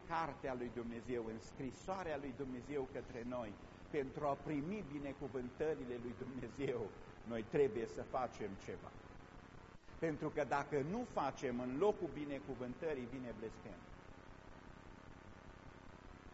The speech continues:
Ajută-ne, Doamne, să ascultăm de cuvântul Tău. Al treilea lucru foarte important.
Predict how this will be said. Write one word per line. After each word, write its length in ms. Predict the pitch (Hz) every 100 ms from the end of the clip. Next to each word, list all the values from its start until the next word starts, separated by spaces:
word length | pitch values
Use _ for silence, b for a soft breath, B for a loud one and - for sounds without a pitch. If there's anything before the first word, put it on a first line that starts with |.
| - - - - - - - - -
Ajută-ne, 760 | 147 117 143 254 240 208 190
Doamne, 380 | 170 185 185 175
să 180 | - 165
ascultăm 880 | 147 - - 147 131 - 185 190 185 185 160 113
de 120 | 139
cuvântul 680 | - 135 123 170 160 156 131
Tău. 320 | 127 131 101 107 - - - - - - - - - - 98 98 - 92 95 90 90 90 90 92 - - - - - - B - - -
Al 200 | 123 117
treilea 480 | - 202 202 170 147
lucru 320 | 147 135 131 110
foarte 320 | 147 131 135
important. 640 | 120 113 117 113 110 95